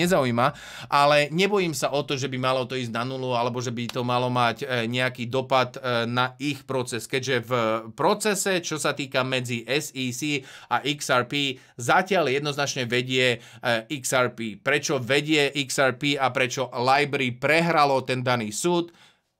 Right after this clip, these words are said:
X R P, blúd veľa peňazí, vynikajúci právny tím, ktorí môžu, e, ťahať od X R P čka peniaze, ale zase za tie dané peňažky, prašulky budú aj robiť dobrú prácu pre X R P čko. Library, veľmi malý projekt,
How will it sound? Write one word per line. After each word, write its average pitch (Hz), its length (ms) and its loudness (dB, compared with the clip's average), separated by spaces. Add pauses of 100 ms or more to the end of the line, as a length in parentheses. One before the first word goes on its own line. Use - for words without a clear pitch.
(180)
X 196 320 0
R 170 160 2
P, 139 320 -4
blúd 160 480 4
veľa 139 320 2
peňazí, 123 640 -2
vynikajúci 123 640 -4
právny 113 400 2
tím, 131 240 -2
ktorí 120 320 -2
môžu, 135 640 0 (320)
e, 123 240 4
ťahať 143 400 2
od 135 160 -4
X 139 240 -4
R 143 160 4
P 135 80 -4
čka 123 160 -2
peniaze, 147 480 0
ale 131 400 4
zase 127 240 -2
za 135 240 2
tie 143 80 -2
dané 123 320 0
peňažky, 139 480 -2
prašulky 131 640 -2 (240)
budú 143 400 -2
aj 131 160 6
robiť 127 240 -2
dobrú 120 240 -2
prácu 127 400 2
pre 110 240 0
X 110 160 -8
R 104 160 0
P 107 160 -6
čko. 101 240 -8
Library, 147 640 2
veľmi 151 400 0
malý 135 320 0
projekt, 117 480 0